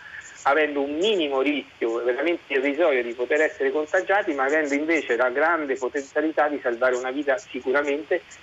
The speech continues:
una vita che invece se fosse, se non fosse soccorsa, eh, sarebbe sicuramente persa. Quindi, eh, la, la,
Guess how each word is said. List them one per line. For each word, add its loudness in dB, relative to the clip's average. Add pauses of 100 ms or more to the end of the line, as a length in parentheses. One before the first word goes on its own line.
(140)
una 0
vita -4
che 2
invece 0
se -2
fosse, 0 (280)
se 0
non 0
fosse -2
soccorsa, 0 (280)
eh, 0 (180)
sarebbe 0
sicuramente -4
persa. -2
Quindi, 0 (600)
eh, 0
la, 2
la, 2